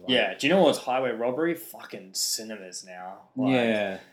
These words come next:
Speaker 2: I
Speaker 1: So
Speaker 2: love the
Speaker 1: expensive.
Speaker 2: cinema experience, but man, like, dropping
Speaker 1: Mm.
Speaker 2: fucking, like,
Speaker 1: Thirty bucks a ticket. <laughs> It's like,
Speaker 2: Dude, it's so when Kayla
Speaker 1: so
Speaker 2: and I,
Speaker 1: intense.
Speaker 2: we actually, Kayla and I found a loophole. I'm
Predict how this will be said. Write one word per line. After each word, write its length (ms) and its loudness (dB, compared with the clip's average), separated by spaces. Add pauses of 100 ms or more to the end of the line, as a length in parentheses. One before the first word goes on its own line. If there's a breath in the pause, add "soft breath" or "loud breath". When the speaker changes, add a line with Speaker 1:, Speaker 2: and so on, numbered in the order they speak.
(140)
Speaker 2:
I 60 2
Speaker 1:
So 60 4
Speaker 2:
love 200 10
the 60 8
Speaker 1:
expensive. 200 4
Speaker 2:
cinema 140 4
experience, 480 0
but 160 -10
man, 300 -6
like, 180 -10
dropping 460 0
Speaker 1:
Mm. 160 -8
Speaker 2:
fucking, 340 -6
like, 280 -6
Speaker 1:
Thirty 360 -6
bucks 320 0
a 20 -6
ticket. 380 -10
<laughs> 180 -2
It's 320 10
like, 140 0
Speaker 2:
Dude, 260 4
it's 160 4
so 200 2
when 140 8
Kayla 340 4
Speaker 1:
so 60 6
Speaker 2:
and 140 4
I, 200 2
Speaker 1:
intense. 180 -4
Speaker 2:
we 140 8
actually, 420 4
Kayla 240 -2
and 100 -2
I 160 -6
found 260 -6
a 40 -8
loophole. 920 -6
I'm 200 -10